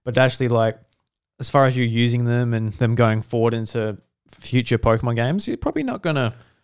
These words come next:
touch on them so much. I don't know how many big Avalugg fans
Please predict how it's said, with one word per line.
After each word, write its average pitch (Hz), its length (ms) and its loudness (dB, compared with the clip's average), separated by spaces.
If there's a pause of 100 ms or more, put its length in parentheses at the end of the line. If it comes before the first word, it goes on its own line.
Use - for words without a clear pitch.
(120)
touch - 200 0
on 131 60 0
them 104 100 -2
so 107 160 2
much. 107 220 -4
I 131 60 2
don't 180 140 2
know 160 160 4
how 143 160 4
many 131 220 0
big 120 340 0
Avalugg 120 440 4
fans 110 560 -4